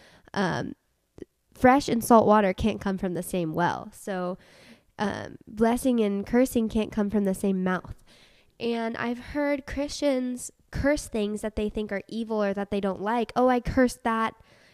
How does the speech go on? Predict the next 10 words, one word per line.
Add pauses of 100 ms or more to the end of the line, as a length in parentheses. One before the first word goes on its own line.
you
know, (140)
because
they,
it's
truly
something
that's
evil
that